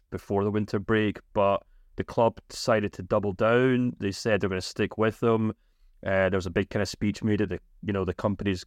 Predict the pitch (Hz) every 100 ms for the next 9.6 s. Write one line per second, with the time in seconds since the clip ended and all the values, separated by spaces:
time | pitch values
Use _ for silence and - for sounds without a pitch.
0 | - 101 90 87 87 - 117 - 117 -
1 | - 120 131 - 117 113 - - - 101
2 | 101 101 98 95 95 98 113 110 104 107
3 | - 107 104 104 101 98 90 _ 110 101
4 | 101 110 107 101 92 - _ - 101 101
5 | 110 - 113 104 101 95 98 104 104 107
6 | 95 98 - - 101 - 101 101 90 -
7 | 104 - 113 104 - - _ _ _ -
8 | 104 98 95 95 92 - _ _ _ _
9 | _ 107 104 104 101 92